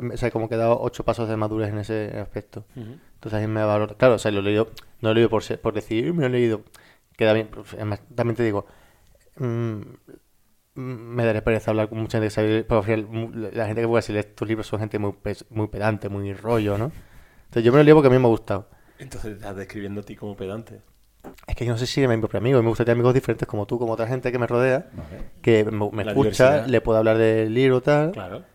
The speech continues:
Speaker 1: Pero si mi, mi, que todos mis amigos se hubiesen leído Proust, yo no sé ese grupo de amigos cómo
Speaker 2: Menudo
Speaker 1: sería.
Speaker 2: coñazo.
Speaker 1: Oye, igual hay gente estupenda y divertidísima que da cosas muy diferentes, pero
Speaker 2: Seguro, pero probablemente cuando habláis de literatura llegaréis a un,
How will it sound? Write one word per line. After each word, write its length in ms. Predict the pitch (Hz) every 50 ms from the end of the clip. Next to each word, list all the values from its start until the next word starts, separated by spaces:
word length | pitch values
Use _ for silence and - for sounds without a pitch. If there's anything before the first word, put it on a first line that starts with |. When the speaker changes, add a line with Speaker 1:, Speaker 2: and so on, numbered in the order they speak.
| _ _ _ _ - _ -
Speaker 1:
Pero 520 | - 120 120 113 110 110 107 107 104 107
si 140 | 104 - 113 110
mi, 140 | 113 113
mi, 140 | 117 117 110
que 220 | 117 117 113 107 101
todos 180 | - 110 104
mis 100 | 110 113
amigos 180 | 117 117 113 98
se 80 | -
hubiesen 220 | 101 98 101 98 107
leído 240 | 107 107 107 107 -
Proust, 300 | - 120 123 - - -
yo 120 | 95 98
no 100 | 92 92 90
sé 80 | -
ese 100 | - -
grupo 220 | 104 104 107 - -
de 60 | 98
amigos 160 | 95 95 95
cómo 120 | 104 101 101
Speaker 2:
Menudo 120 | 95 98
Speaker 1:
sería. 260 | 110 110 104 87 85
Speaker 2:
coñazo. 420 | - - 76 71 78 82 - - - -
Speaker 1:
Oye, 100 | 131 123
igual 180 | 123 110 95 95
hay 20 |
gente 120 | 104 107 110
estupenda 260 | 107 - 107 117 110
y 40 | 110
divertidísima 640 | 107 107 107 107 - 107 107 104 - - 117 107 104
que 40 | 107
da 140 | 101 101 107
cosas 180 | 104 95 104
muy 80 | 104 101
diferentes, 360 | 98 90 101 113 131 131 120 -
pero 160 | - 110 101
Speaker 2:
Seguro, 260 | 98 98 101 98 98 92
pero 260 | 95 92 90 90 90
probablemente 360 | - 92 92 92 98 98 113
cuando 220 | 104 104 101 98 95
habláis 280 | 92 90 90 92 98 98
de 80 | 107
literatura 440 | 104 104 95 107 101 98 98 101 104
llegaréis 420 | 107 110 104 101 98 98 98 95 -
a 60 | 101
un, 160 | 95 98 98